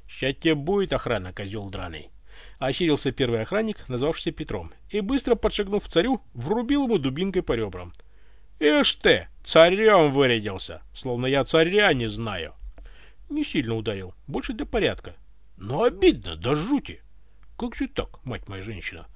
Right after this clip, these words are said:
С каких это пор америкосы царя дубинками лупцуют, а охрана его бездействует, и царя никто оберегать не кидается? Егорушка, дай ему по кумполу для порядка, чтобы не гоношился. Всякая мелюзга будет тут в коридорах шастать.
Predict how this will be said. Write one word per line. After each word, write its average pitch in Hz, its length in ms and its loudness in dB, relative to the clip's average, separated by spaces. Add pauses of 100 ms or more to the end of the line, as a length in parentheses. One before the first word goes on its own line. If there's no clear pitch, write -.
(420)
С - 80 -8
каких 277 360 0
это 156 200 2
пор - 340 -4
америкосы 151 720 -2
царя 151 360 0
дубинками 180 640 -2
лупцуют, 156 520 -2
а 98 80 -4
охрана 269 340 2
его 110 160 0
бездействует, 214 880 0 (380)
и 135 160 -2
царя 320 320 4
никто 185 280 2
оберегать 135 480 0
не 285 100 -6
кидается? 190 680 4 (640)
Егорушка, 254 680 0 (340)
дай 269 380 8
ему 262 160 2
по 247 160 4
кумполу 190 420 2
для 135 140 -2
порядка, 110 500 -2 (320)
чтобы 147 260 -2
не 147 120 2
гоношился. 131 600 0 (220)
Всякая 147 380 -2
мелюзга 160 460 4
будет 123 200 0
тут 123 140 -4
в - 40 -14
коридорах 147 400 2
шастать. - 460 -10